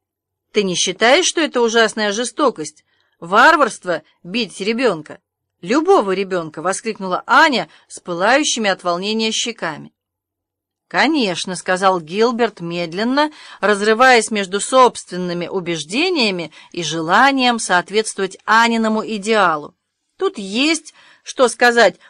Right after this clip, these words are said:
в пользу каждой из сторон. Я не утверждаю, что детей следует бить часто. Я согласен с тобой, Аня.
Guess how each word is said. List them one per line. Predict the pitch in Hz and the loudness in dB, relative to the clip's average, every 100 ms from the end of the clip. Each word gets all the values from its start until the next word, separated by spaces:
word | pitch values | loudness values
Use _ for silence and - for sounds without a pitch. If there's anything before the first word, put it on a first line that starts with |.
| _ | _
в | _ | _
пользу | - 226 196 226 | 2 2 2 -2
каждой | 277 247 180 147 170 | 4 4 4 0 -8
из | - 202 | -6 -6
сторон. | - - 226 226 156 - _ _ _ _ _ | -6 -2 0 0 -4 -8 _ _ _ _ _
Я | 202 190 254 254 | -6 2 4 4
не | 254 | 2
утверждаю, | 254 262 262 233 302 285 185 | 0 0 -2 2 4 4 2
что | - 185 | -2 -8
детей | 170 160 226 240 | -10 -6 -4 -4
следует | 220 196 175 180 | -2 -4 -2 -6
бить | 170 190 214 - | -6 -6 -6 -4
часто. | - 208 156 - - _ _ _ _ - | 0 0 0 -6 -20 _ _ _ _ -2
Я | 269 247 | 2 4
согласен | 233 226 262 240 202 | 2 2 2 2 0
с | 185 | -4
тобой, | 208 185 190 185 | -2 0 0 -2
Аня. | 190 175 165 147 | 0 0 -2 -8